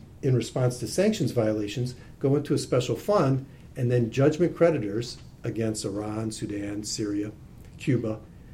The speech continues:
are able to obtain their compensatory damages.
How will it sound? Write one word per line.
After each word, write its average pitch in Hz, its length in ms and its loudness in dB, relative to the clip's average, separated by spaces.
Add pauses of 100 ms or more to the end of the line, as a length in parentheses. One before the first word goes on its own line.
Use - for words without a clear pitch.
(160)
are 117 180 2
able 123 300 4
to 113 580 2
obtain 110 540 -2
their 104 340 -6
compensatory 107 800 -6
damages. 98 680 -12